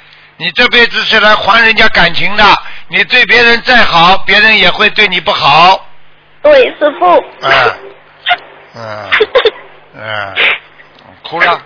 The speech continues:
Speaker 1: 哭了。嗯。
Speaker 2: 师父啊，我是想问你，
Speaker 1: 嗯。
Speaker 2: 因为我半年前我就四月了，所以我想，因为我想找工，可是我想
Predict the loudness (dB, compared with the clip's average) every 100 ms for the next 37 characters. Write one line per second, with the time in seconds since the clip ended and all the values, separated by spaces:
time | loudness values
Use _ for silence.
0 | -20 -16 -4 -2 -2 -6 _ _ _ _
1 | -8 -6 -6 -8 -10 -16 -20 _ -6 -2
2 | 0 2 2 0 2 0 2 0 0 -2
3 | -4 0 2 2 0 -20 -16 -14 -2 0
4 | 0 0 0 0 -2 -2 -2 -2 -4 -2
5 | 2 0 -2 -16 -14 -12 -4 0 2 4
6 | 4 4 2 0 -14 -20 -14 -2 0 0
7 | -4 -16 -18 -4 -4 -2 -4 -6 -2 2
8 | 2 0 -10 -20 -20 -20 _ -10 -8 -4
9 | -6 -2 0 0 2 2 2 -6 -6 -2
10 | 0 0 -4